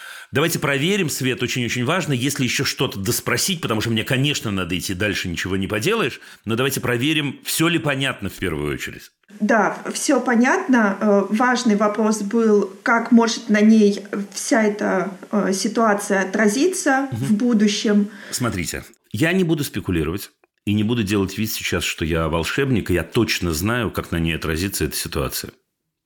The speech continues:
Speaker 1: Ситуация отразится. Я самых разных людей встречал в своей жизни, уверен, что и вы,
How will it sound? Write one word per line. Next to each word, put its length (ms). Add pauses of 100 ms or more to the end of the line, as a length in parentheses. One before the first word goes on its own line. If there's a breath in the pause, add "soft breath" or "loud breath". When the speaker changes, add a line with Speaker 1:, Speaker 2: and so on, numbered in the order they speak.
(520 loud breath)
Speaker 1:
Ситуация 380
отразится. 520 (1000)
Я 500 (340)
самых 460
разных 300
людей 300
встречал 380
в 80
своей 260
жизни, 420 (100)
уверен, 340
что 200
и 80
вы, 300